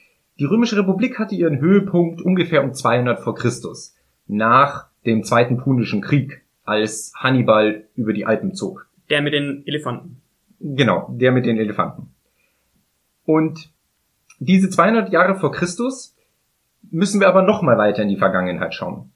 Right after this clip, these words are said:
Speaker 1: Denn das neue babylonische Reich war ungefähr um sechshundert vor Christus auf seinem Höhepunkt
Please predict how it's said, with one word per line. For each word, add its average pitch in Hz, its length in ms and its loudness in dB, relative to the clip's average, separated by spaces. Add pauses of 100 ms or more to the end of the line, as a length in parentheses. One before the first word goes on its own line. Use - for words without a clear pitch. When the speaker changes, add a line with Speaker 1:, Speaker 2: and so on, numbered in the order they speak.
(140)
Speaker 1:
Denn 143 340 0 (280)
das 127 180 0
neue 175 260 2
babylonische 101 760 2
Reich - 420 -4 (880)
war 131 380 2
ungefähr 196 420 4
um 147 120 -2
sechshundert 135 720 0
vor 98 140 -4
Christus - 420 -10
auf 98 100 -6
seinem 90 300 -4
Höhepunkt 104 600 -2